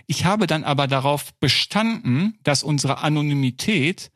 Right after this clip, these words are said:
weitestgehend gewahrt bleiben soll, denn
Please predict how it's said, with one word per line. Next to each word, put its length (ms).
weitestgehend 1120
gewahrt 520
bleiben 360
soll, 340
denn 380